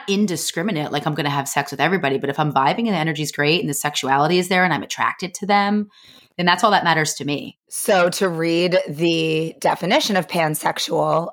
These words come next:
Speaker 2: a human who feels attraction to other humans regardless of gender identity.
Speaker 1: Yeah.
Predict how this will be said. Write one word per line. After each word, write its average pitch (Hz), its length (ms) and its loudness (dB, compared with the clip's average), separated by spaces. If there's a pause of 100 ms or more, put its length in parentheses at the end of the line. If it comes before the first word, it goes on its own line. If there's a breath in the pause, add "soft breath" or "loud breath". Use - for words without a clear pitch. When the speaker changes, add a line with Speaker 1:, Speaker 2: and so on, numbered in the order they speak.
Speaker 2:
a 185 120 4
human 214 500 0
who 185 180 2
feels 185 400 0
attraction 165 600 -2
to - 180 -2
other 170 220 4
humans 147 580 -4
regardless 147 720 0
of 147 140 2
gender 135 500 -4
identity. 147 880 -12 (320)
Speaker 1:
Yeah. 220 300 0